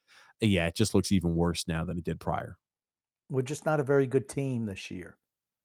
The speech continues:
Speaker 2: Just, just accept it and move on. Let's get better.
Speaker 1: But there are gonna be positives that we're gonna be focusing in on, right? We're gonna be focusing in on Dobson. I wanna see the improvement he's got this year.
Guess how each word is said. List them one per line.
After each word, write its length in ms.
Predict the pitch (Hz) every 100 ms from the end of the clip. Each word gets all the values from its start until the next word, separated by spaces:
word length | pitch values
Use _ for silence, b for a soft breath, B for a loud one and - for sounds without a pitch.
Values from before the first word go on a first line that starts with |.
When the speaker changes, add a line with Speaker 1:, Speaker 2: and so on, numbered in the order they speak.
| _ _ _ _ _ _
Speaker 2:
Just, 200 | - 190 - _ -
just 280 | - 233 233
accept 460 | 220 - 240 254 269
it 140 | 247
and 100 | 180
move 240 | 190 233 196
on. 340 | 226 175 101 b b _
Let's 200 | 208 220
get 240 | - 143
better. 360 | 190 208 131 - _ _ _ _ _ _ _ -
Speaker 1:
But 300 | 147 233 175
there 160 | 156
are 180 | 127 208
gonna 200 | 277 320
be 100 | 277
positives 560 | 208 113 107 104 104 92
that 100 | 110
we're 140 | 110
gonna 140 | 107 107
be 180 | 95 92
focusing 640 | - 113 98 95 - 90
in 120 | 82
on, 140 | 76 98
right? 260 | 90 127
We're 80 | 117
gonna 160 | 95 90
be 80 | 87
focusing 600 | - 87 90 - 87 82
in 140 | 80
on 160 | 78 135
Dobson. 440 | 113 131 - -
I 40 |
wanna 160 | 90 98
see 200 | - 110
the 80 | 104
improvement 480 | 95 113 107 101 90
he's 180 | 110
got 300 | 104 82 80
this 240 | - - -
year. 180 | -